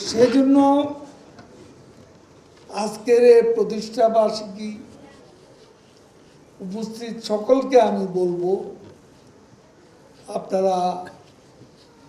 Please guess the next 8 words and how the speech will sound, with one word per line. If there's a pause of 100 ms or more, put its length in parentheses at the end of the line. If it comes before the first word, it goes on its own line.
(140)
চেতনা, (360)
চিন্তা, (1600)
নেত্রীর (220)
যে (2500)
প্রায়োরিটি, (1300)
প্রায়োগিক (180)
বাস্তবতা, (1200)
সেটা